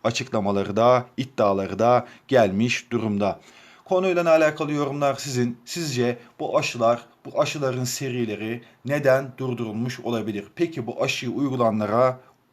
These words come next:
vurulanlara ne olacak? Yorumlar sizin. Sonraki videolarda görüşmek dileğiyle. Şimdilik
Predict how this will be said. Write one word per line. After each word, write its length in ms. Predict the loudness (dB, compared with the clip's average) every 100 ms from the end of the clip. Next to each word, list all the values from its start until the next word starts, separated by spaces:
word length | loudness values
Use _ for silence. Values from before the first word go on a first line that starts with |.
| -10
vurulanlara 720 | -6 2 2 2 0 2 0
ne 200 | 0 0
olacak? 460 | 0 -2 -8 -12 -16 _ -4
Yorumlar 540 | -2 0 2 2 2
sizin. 420 | 0 -4 -4 -4 -8 -10
Sonraki 400 | -4 -2 -4 -6
videolarda 400 | -2 -2 -2 -4
görüşmek 480 | -6 -4 -6 -6
dileğiyle. 480 | -6 -4 0 0 0 -8 -18 -6
Şimdilik 580 | -2 -2 -2 -2 -6